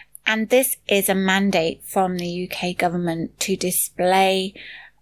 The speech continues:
a single Q R code per property. So if you have apartments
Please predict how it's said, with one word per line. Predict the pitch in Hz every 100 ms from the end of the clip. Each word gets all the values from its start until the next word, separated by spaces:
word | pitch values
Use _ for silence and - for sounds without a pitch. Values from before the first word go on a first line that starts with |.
| _
a | 202 202 185 _
single | - - 254 254 254 240
Q | - 233 214
R | 196 190 185
code | - - 202 190 185 - _
per | - 196 190 185 185 190 - _ _
property. | - 202 190 - - 160 165
So | - - 175 175 -
if | 190
you | 175 185
have | 170 180 180 180 175 _ -
apartments | 190 - 226 - 208 214 202 214